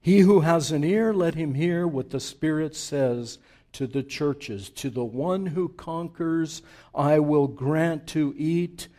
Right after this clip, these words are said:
of the tree of life, which is in the paradise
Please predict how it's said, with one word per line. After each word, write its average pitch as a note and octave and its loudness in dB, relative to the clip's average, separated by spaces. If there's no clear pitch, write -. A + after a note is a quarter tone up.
of B2+ 0
the D3 0
tree D#3+ 0
of D3 2
life, C3 -2
which C#3+ -6
is C#3+ -4
in A#2 -2
the A2+ -10
paradise G#2 -10